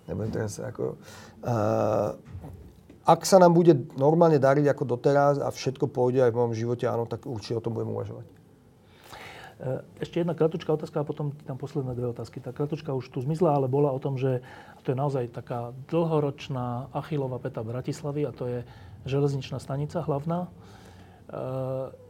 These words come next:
Speaker 2: za tých tridsať rokov od novembra ja som počul mnoho rôznych variant, ako to bude, ako to potom niekto kúpil, tento potom roky a roky nič s tým nerobil a nedalo sa ho vyvlastniť a proste problém. A tá stanica je stále taká, že keď prídeš do nejakého hlavného mesta európskej,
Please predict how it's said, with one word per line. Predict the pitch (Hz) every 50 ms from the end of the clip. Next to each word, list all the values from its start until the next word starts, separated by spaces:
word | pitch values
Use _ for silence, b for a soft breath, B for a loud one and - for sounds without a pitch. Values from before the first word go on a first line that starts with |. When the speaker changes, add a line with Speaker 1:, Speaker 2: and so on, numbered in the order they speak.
| - 403 - - - - - -
Speaker 2:
za | - 143 139
tých | 135 - 139 - -
tridsať | 151 143 147 - 147 135
rokov | 135 131 - 147 131 127
od |
novembra | 131 135 143 139 135 143 135
ja | 123
som | - 135
počul | 143 - - 135 127
mnoho | 127 131 131 135 151 180 190 175 180 160 156 143 156 156 156 135
rôznych | 135 139 147 139 151 131
variant, | 123 131 139 147 151 143 131
ako | 139 131 - 131
to | - 131
bude, | 127 151 160 156 156 143
ako | 131 123 - -
to | 120 123 -
potom | 139 - 139
niekto | 135 135 135 139 143
kúpil, | 139 175 175 175 170 160 151 151
tento | 156 139 139 - 139
potom | - 143 - - 131 139
roky | 147 165 156 160 165 156
a | 139 135
roky | 139 139 - - 135 131
nič | 131 135 131 - -
s |
tým | - 127
nerobil | 135 151 165 160 151 147 147 135
a | 131
nedalo | 135 139 143 135 139 135 123
sa | - 127 117
ho | 127 131
vyvlastniť | 170 175 175 165 147 151 - 143 131
a | 127 117
proste | - 147 147 - - 160
problém. | - - - 135 143 151 147 165 170 175 175 170 170 - - - b b b b b b b b b b b b b b _ _ _ -
A | 139
tá | 139 151
stanica | - - 147 143 139 135 143 135
je | 123
stále | - - 135 127 123 113 113
taká, | - 113 110 - - - - - - -
že | 117 117 - -
keď | - 127 117 - -
prídeš | - 135 135 131 135 127 123
do | 123
nejakého | 120 120 123 120 - 123 110
hlavného | 120 127 135 139 135 123
mesta | 117 127 120 - 123 117
európskej, | 127 131 123 123 123 - - - - 123 113 113 113